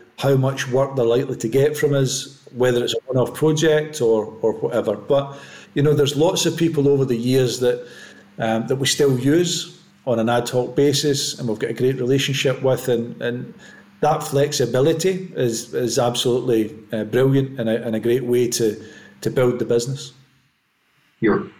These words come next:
Speaker 2: company culture sort of filtering through different aspects of the depth of the relationship. You know, and after a year of covid, sorry, this just kind of made me think, how do you see outsourcing changing,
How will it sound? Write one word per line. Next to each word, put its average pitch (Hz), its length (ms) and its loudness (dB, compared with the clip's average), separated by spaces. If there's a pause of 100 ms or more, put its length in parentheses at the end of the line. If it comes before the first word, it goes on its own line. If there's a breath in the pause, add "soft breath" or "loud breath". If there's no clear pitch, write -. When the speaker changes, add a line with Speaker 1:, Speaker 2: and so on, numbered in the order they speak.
(300)
Speaker 2:
company 117 260 4
culture 110 360 2
sort 95 220 2
of 90 160 0
filtering 101 680 0
through 101 420 0
different 104 320 2
aspects - 920 -2
of 92 380 -2
the 104 100 2
depth 87 260 0
of 78 80 -4
the - 60 2
relationship. 120 720 2 (640 loud breath)
You 123 140 4
know, 101 100 2
and 104 100 4
after 135 260 2
a 110 80 4
year 101 200 2
of 95 160 -8
covid, 123 500 2 (120)
sorry, 90 300 0
this 90 140 2
just - 240 -2
kind 95 140 0
of 90 60 2
made 87 120 2
me 87 140 2
think, 123 360 0 (260 loud breath)
how - 220 0
do 233 80 2
you 202 180 4
see 127 720 2 (1200)
outsourcing 117 760 0
changing, 135 680 0